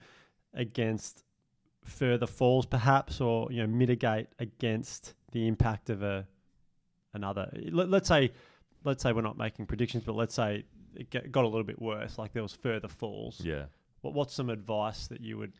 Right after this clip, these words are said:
Speaker 1: um, suggest to our listeners?
Speaker 2: I think the advice that we always give our clients is to construct portfolios and put together investment strategies that are specific to your situation.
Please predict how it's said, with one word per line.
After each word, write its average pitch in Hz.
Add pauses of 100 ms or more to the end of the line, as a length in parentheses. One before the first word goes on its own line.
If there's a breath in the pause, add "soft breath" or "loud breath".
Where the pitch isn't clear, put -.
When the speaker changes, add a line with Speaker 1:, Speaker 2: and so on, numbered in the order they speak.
Speaker 1:
um, 104
suggest 110
to 113
our 98
listeners? 107
Speaker 2:
I 147
think 165
the 117
advice 87
that 90
we 85
always 80
give 80
our 95
clients 80
is 85 (120)
to 82 (540 soft breath)
construct -
portfolios 95
and 87
put -
together 82
investment 85
strategies 85
that 80
are 82
specific 87
to 87
your 80
situation. 78